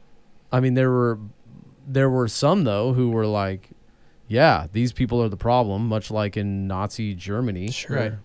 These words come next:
Speaker 1: These
Speaker 2: Yeah.
Speaker 1: people, but there were a lot who were like, "Dude, I don't, this is not cool." Um,
Speaker 2: <clears throat>
Speaker 1: but I think specifically the mention that she saw that he was beautiful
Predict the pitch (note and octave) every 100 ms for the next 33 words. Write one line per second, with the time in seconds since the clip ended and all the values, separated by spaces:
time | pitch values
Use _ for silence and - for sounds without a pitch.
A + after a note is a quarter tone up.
0 | - A2+ G#2+ A#2 A#2 A2+ F#2+ A#2 G2 A2+
1 | A2+ G#2+ G#2+ A2 A2 A2+ A2 G#2 G2 G#2+
2 | B2+ F#2+ C3 A2+ - G2 A#2 G2 D#2 F#2+
3 | F#2+ D2+ - C#3 D#2+ C2+ - - _ _
4 | _ A#2+ A#2 G#2+ G2+ B2 G2+ F#2 - C3+
5 | D3 D3 D#3+ C3 - - B2 - E3 C3+
6 | B2+ A#2 A#2 A2 - - _ _ _ -
7 | B2+ A#2+ B2 A#2+ C3 A2 G2+ - - -
8 | C#3 C#3 B2+ - - C3+ B2+ A#2 G#2+ F#2+
9 | B2 A2+ G#2+ F2+ G2 A2 A#2 A#2+ G#2 G2+
10 | F2 E2+